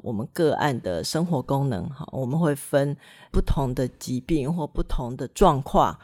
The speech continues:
好，或者是在亚健康、健康的状况下，用各种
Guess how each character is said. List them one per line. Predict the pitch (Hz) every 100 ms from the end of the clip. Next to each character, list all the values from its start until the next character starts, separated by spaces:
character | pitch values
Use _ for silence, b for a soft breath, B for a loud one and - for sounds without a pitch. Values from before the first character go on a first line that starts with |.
| B
好， | - -
或 | 170
者 | 151
是 |
在 | 143 160
亚 | 131 110
健 | 98 170 156
康、 | 165 156
健 | - 160
康 | 165
的 | 135
状 | - 147
况 | 143 143
下， | 139 139 - B B
用 | 226 196
各 | - 233 165
种 | - 120 104 90